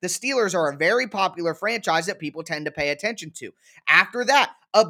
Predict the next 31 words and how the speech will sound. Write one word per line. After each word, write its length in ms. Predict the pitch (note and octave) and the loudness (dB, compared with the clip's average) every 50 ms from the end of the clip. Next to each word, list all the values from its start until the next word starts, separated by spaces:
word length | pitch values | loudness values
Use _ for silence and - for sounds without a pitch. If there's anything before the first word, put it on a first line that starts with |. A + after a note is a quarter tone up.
| C#3+ C3 - | 0 -10 -2
big 400 | G3 G#3+ C#4 D4+ D#4+ B3 G#3 E3+ | 0 0 0 0 -4 -6 -10 -4
game 340 | E3 A3 B3 C4 D4 C#4+ B3+ | -2 0 0 0 -2 -2 -2
on 200 | A3 F#3+ F#3+ F#3+ | -2 -2 -2 -2
January 600 | - F#3 G3+ A3 A#3+ B3 B3+ A#3+ A3 G3 F3+ E3+ | -4 -2 -2 -2 -2 -2 0 2 2 2 2 0
second 420 | E3 - - A#3+ C4+ - A#3+ G#3+ | -4 0 2 2 2 2 0 -4
against 320 | G3 F3+ A3 G#3+ G3+ - - | -4 -4 -4 -6 -6 -6 -6
the 160 | F3 D#3 C3 A#2+ _ - | -6 -6 -8 -14 _ -2
Bengals, 680 | F#3 G#3+ D4+ F4 F4+ D4+ F#3+ D3+ C3 E3 - - - - _ _ _ _ _ _ _ _ _ - | 0 2 2 2 0 -2 -4 -4 -4 -6 -8 -10 -14 -16 _ _ _ _ _ _ _ _ _ -6
who 220 | - C#4 D4+ C#4+ | -2 -2 -2 2
are 180 | - B3 C4 B3+ | 4 4 6 6
a 100 | B3+ B3 | 4 2
very 440 | F#3 D#3+ F#3 G#3 B3 C#4 D4 D4+ C#4+ | 2 0 0 0 0 0 -2 -4 -4
frisky 600 | - - - A#3 B3+ C4+ C#4 - - - B3+ B3 | -6 -10 -8 -4 -2 -2 -2 -4 -6 -6 -8 -8
team 520 | G3 - - B3+ C#4+ D4 C#4+ C#4 C4+ A#3 E3+ | -8 -8 -8 -8 -6 -6 -6 -8 -8 -8 -8
that 180 | F3 B3+ B3+ B3+ | -6 -6 -6 -4
could 220 | - C#4 C#4 A#3+ | -4 -6 -6 -4
be 120 | A3 C4+ B3+ | -6 -8 -6
battling 640 | F#3+ G#3+ G#3+ A#3 C4 C#4 C#4+ C4 B3 B3+ B3+ A#3+ | -2 -2 0 0 0 0 -2 -2 -2 -4 -6 -6
for 160 | - B3 B3 | -4 -4 -6
playoff 540 | G3+ - A#3+ A#3+ B3 B3+ B3+ B3 C4 B3+ B3+ | -4 -2 2 4 6 6 6 6 4 2 0
position. 440 | - B3 G3 B3 E4 D#4 - G3 E3 | -6 -4 -2 -2 -2 -2 -4 -8 -8
So 160 | D#3+ G3 F3 | -2 0 0
a 60 | E3 | 2
lot 240 | E3 E3+ F3 G#3 G#3+ | 2 2 0 2 2
of 60 | G#3+ - | 0 0
eyes 280 | - G3+ G3+ G3+ F#3 F#3+ | 0 0 0 0 0 -2
on 140 | F#3+ F#3 F#3+ | -4 -2 0
that. 180 | G#3+ A3+ - - | -2 -2 -2 -2
And 140 | G3 G3+ G3 | -4 -6 -6
then 140 | F#3+ F#3+ F#3+ | -6 -8 -6
finally, 500 | - A#3+ C4 C#4+ C4+ B3 A3 G#3+ G#3+ G3+ | -8 -6 -4 -4 -4 -4 -4 -4 -6 -6